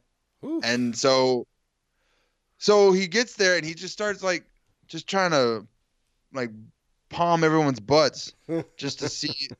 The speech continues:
Speaker 1: <laughs>
Speaker 2: just to see what their, like, their, their pasts are.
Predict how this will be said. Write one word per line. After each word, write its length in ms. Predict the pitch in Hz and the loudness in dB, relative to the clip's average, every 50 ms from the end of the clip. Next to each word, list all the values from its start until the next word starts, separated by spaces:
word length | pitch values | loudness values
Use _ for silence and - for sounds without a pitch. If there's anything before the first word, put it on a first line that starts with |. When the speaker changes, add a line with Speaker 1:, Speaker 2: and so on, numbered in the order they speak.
| _ _ | _ _
Speaker 1:
<laughs> 500 | 117 117 - _ - 101 - _ _ - | -16 -16 -16 _ -14 -14 -14 _ _ -4
Speaker 2:
just 160 | - 165 160 | -4 -2 0
to 80 | - 185 | -2 -4
see 280 | 151 - - 202 208 202 | -4 0 2 2 4 6
what 220 | 185 190 185 127 | 4 4 4 4
their, 200 | 175 165 151 143 | 4 4 4 6
like, 240 | 139 135 135 135 123 127 | 4 2 0 0 -2 -4
their, 220 | 123 127 123 120 117 110 107 98 98 | -4 -2 -2 -2 -4 -8 -18 -12 -8
their 100 | 117 120 | -8 -8
pasts 480 | _ - - 127 135 151 160 160 - _ - | _ -4 -2 0 0 0 0 -2 -8 _ -12
are. 240 | 104 101 98 95 | -10 -8 -8 -8